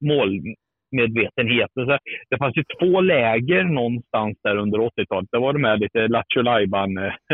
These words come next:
typerna och så, och så de här monster, eh,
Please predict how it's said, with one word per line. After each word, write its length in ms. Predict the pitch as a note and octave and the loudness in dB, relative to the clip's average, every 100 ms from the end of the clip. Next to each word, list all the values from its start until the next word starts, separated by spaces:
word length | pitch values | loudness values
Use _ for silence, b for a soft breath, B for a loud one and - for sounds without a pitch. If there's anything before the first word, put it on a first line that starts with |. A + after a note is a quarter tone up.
| B2 - | -4 0
typerna 440 | D3 A2+ A#2+ A2+ A2+ | 0 0 -2 0 0
och 100 | A#2+ | 0
så, 240 | A#2+ G#2 - b b b b _ | 0 0 -2 b b b b _
och 100 | A#2+ | -4
så 100 | A#2 | 0
de 140 | A#2+ C#3+ | 0 2
här 220 | A2+ A2+ | 2 2
monster, 960 | C3 C#3+ G#2+ F#2+ - A#2 G#2 G#2 G#2+ | 2 2 0 -4 -4 -2 0 2 0
eh, 60 | G#2 | -2